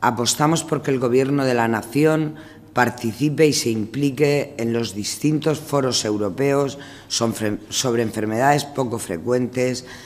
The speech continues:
facilitando el desplazamiento de pacientes entre los distintos Estados miembros para recibir la atención más adecuada.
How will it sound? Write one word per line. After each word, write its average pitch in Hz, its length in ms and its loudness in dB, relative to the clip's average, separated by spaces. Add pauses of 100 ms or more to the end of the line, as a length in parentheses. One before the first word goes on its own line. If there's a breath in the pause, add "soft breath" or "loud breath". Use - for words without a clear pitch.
(140 loud breath)
facilitando 120 680 2
el 147 140 2
desplazamiento 127 960 0
de 135 100 2
pacientes 135 840 0 (340 loud breath)
entre 151 360 2
los 127 200 0
distintos 135 680 0
Estados 120 560 0
miembros 127 640 0 (420 loud breath)
para 117 280 4
recibir 113 580 0
la 147 120 4
atención 117 640 0
más 120 340 0
adecuada. 90 720 -2